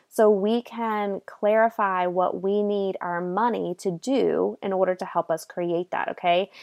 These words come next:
And as I was, uh, going through that lesson, I was like, "Wow, I have not updated this concept or this definition for myself in almost four years. And so many <laughs> things have changed in my life since then," right? And so what's happened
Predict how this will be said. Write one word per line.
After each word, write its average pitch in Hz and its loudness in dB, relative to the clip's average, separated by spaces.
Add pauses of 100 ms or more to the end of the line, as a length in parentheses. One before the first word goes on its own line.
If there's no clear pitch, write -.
(160)
And 196 -2
as 214 2
I 208 2
was, 185 2
uh, 175 0
going 190 -2
through 185 -4
that 170 0
lesson, 240 -4
I 180 -4
was 175 -4
like, 170 -8
"Wow, 233 -2
I 208 -4
have 277 -6
not 202 -2
updated 175 -4 (500)
this 196 2
concept 226 -4
or 180 0
this 214 -4
definition 202 -4
for 190 -6
myself 175 -4
in 180 -2
almost 214 -6
four 185 -2
years. 185 -4 (280)
And 196 -4
so 254 6
many 233 4
<laughs> - -20
things 240 4
have 202 4
changed 208 2
in 196 -4
my 165 -6
life 285 0
since 175 -8
then," 170 -6
right? 190 0 (380)
And 214 -2
so 214 4
what's 190 4
happened 294 -4